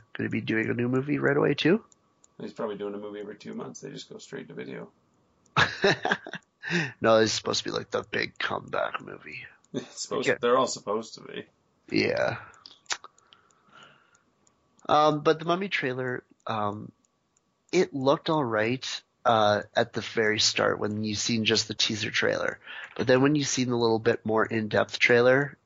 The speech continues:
Speaker 1: it was just like, "Wow, where's Brendan Fraser when you need him?"
Speaker 2: <laughs>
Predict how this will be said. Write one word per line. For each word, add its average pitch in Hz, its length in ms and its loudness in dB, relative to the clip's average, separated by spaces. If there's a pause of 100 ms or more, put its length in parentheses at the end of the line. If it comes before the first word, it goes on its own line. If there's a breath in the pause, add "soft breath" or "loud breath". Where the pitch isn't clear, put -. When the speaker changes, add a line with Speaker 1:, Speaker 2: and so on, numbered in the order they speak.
(100)
Speaker 1:
it 120 140 4
was 117 160 4
just - 260 2
like, 104 400 0 (1040)
"Wow, 92 580 2 (240)
where's 117 300 4
Brendan 104 340 0
Fraser 113 440 0
when 104 140 0
you 107 100 -6
need 117 180 -4
him?" 110 200 0
Speaker 2:
<laughs> 131 120 2